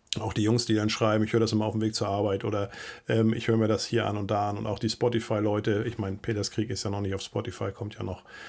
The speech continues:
ähm, die sind auch immer voll des Lobes. Also ich freue mich immer darüber,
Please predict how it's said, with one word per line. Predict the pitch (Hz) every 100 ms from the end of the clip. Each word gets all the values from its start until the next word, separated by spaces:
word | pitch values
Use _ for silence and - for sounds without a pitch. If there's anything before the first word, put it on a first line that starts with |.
| - -
ähm, | 107 107
die | 113
sind | 110 107
auch | 110
immer | 110
voll | - 120
des | 101 -
Lobes. | - - 110
Also | 131 123
ich | 113
freue | 139
mich | 135 131
immer | 143 135 120 - - - _
darüber, | 120 117 123 120 107